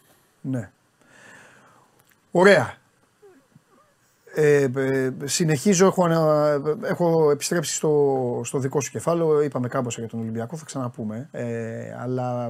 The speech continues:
για πες μου τώρα, η πιο δύσκολη...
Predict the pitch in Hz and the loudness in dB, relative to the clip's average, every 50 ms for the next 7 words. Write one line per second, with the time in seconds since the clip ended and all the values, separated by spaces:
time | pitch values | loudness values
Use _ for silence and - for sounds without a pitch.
0 | 117 120 123 127 123 151 156 - 190 165 143 131 117 - 127 123 127 131 135 135 | -6 -6 -6 -4 -4 -6 -4 -4 -4 -4 -4 -6 -6 -6 -6 -4 -4 -4 -4 -6
1 | 127 117 - - 151 151 156 156 156 147 143 131 123 117 113 120 151 151 - - | -6 -10 -8 -4 -2 0 2 2 2 2 0 0 -2 -6 -6 -6 -6 -6 -6 -10
2 | - - 143 131 127 123 120 117 117 117 117 113 113 110 110 110 107 107 | -8 -6 -6 -4 -4 -4 -4 -4 -6 -6 -8 -8 -10 -12 -12 -14 -16 -16